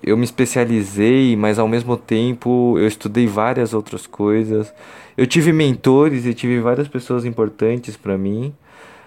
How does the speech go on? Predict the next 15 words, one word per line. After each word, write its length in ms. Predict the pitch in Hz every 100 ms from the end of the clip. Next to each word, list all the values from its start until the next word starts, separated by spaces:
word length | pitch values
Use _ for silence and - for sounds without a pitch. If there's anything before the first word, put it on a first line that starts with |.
| _
ah, 280 | 110 101 -
e 100 | 151
eu 80 | 175
tenho 260 | 196 180 170
meus 160 | 156 151
próprios 360 | 131 123 120
valores, 640 | 120 120 104 95 92 - - -
eu 120 | 110
tenho 260 | 110 139 135
minha 160 | 123 117
própria 260 | 113 107
identidade, 800 | 101 101 104 95 92 92 90 95 -
eu, 320 | 107 110 113
eu, 380 | 98 110 113 104 -
eu, 400 | 101 104 107 98